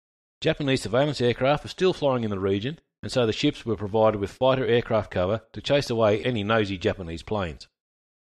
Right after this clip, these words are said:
Another downside to the short time frame given to launch the operation was that there was insufficient good aerial photos of the area which the troops were supposed to attack. On the twenty-first, there was a near constant stream of commanders from all levels calling into brigade headquarters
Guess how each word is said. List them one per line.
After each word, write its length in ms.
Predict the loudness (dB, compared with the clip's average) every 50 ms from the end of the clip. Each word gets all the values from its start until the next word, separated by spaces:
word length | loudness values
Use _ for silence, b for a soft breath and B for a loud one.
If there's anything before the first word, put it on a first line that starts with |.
| _ _ _ _ _ _ -8
Another 240 | -2 0 2 2 4
downside 640 | 2 4 2 2 0 2 4 4 6 4 4 2 -2 _ _ -6
to 80 | -4
the 60 | -4 -2
short 280 | 0 2 2 2 2
time 260 | 0 0 0 2 2
frame 220 | 2 2 0 0 0
given 240 | 0 0 0 0 -2
to 80 | -4 -4
launch 300 | -2 -2 -2 -2 -2 -2
the 80 | -2
operation 580 | -2 -2 0 0 0 0 0 -4 -8 -10 -12 -14 _ _ _ _ _ _ _ _ -6
was 100 | -2 0
that 160 | 0 0 2
there 120 | 0 0
was 180 | 0 -2 -2 -2
insufficient 560 | -4 -6 -6 -10 -8 -8 -6 -6 -6 -8 -6
good 260 | -4 -2 -2 -2 -2 -4
aerial 340 | -4 -4 -2 0 0 -2 -2
photos 460 | -2 0 0 0 2 2 0 -2 -4
of 80 | -6 -8
the 120 | -6 -2
area 440 | 0 2 2 2 2 2 0 0 -4 -6 _ -14
which 180 | -12 -10 -8
the 80 | -8 -6
troops 340 | -2 0 0 0 0 -2 -8
were 60 | -8
supposed 380 | -8 -6 -2 -2 -2 -2 -2
to 80 | -4 -12
attack. 380 | -10 -10 -8 -8 -8 -10 -12 _ _ _ _ _ _ _ _ _ _ _ _ _ _ _ _ _ -10
On 60 | -10
the 60 | -8 -6
twenty-first, 600 | -2 0 0 0 0 2 2 4 4 2 0 -4 _ _ _ _ _ _ -4
there 80 | -2
was 100 | -2 -2
a 60 | -2 -2
near 240 | 0 0 0 0
constant 460 | -2 -2 -4 -4 -4 -4 -6 -8 -8 -8
stream 300 | -4 -2 -2 0 0 -2
of 140 | -4 -6
commanders 400 | -6 -2 0 0 2 2 0 -2
from 140 | -4 -6 -10
all 260 | -10 -6 -4 -2 0
levels 320 | 2 2 0 0 -2 -4 -6
calling 320 | -6 -6 -4 -4 -4 -4
into 120 | -6 -6 -6
brigade 320 | -6 -2 2 2 2 2
headquarters 580 | 2 0 -2 -2 -2 -4 -4 -2 -2 -4 -6